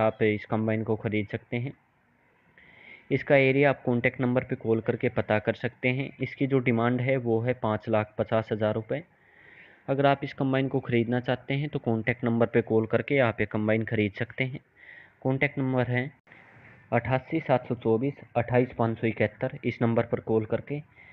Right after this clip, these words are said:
आप ये कंबाइन ख़रीद सकते हैं, या फिर कोई और जानकारी लेना चाहते हैं तो ले सकते हैं। इसके बाद हम बात करते हैं फोर्ड छत्तीस सौ ट्रैक्टर की। उन्नीस सौ नवासी मॉडल ये ट्रैक्टर है, कॉपी उन्नीस सौ नब्बे की है।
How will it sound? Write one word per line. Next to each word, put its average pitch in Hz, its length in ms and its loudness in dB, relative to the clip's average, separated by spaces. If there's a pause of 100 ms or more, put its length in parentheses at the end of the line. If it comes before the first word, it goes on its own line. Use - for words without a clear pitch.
(380)
आप 117 200 2
ये 117 60 4
कंबाइन 117 360 0
ख़रीद 110 360 -2
सकते - 280 -8
हैं, 143 180 -4
या 147 140 -2
फिर 151 160 -4
कोई 147 180 2
और 139 180 4
जानकारी 123 440 2
लेना 113 240 0
चाहते 120 320 -4
हैं 143 80 -6
तो 117 60 -2
ले 110 140 6
सकते - 300 -6
हैं। 123 160 -6 (960)
इसके 143 240 -2
बाद 143 240 4
हम 147 120 0
बात 120 240 2
करते 131 280 -2
हैं 143 200 -2
फोर्ड 120 360 0
छत्तीस - 400 -6
सौ 120 80 -2
ट्रैक्टर 123 400 -4
की। 147 180 -10 (960)
उन्नीस 143 340 2
सौ 151 80 -2
नवासी 135 420 0
मॉडल 143 320 2
ये 131 140 6
ट्रैक्टर 110 340 -2
है, 120 180 -6 (1000)
कॉपी 147 480 0
उन्नीस 135 320 0
सौ 131 80 0
नब्बे 110 360 2
की 117 140 -2
है। 131 160 -4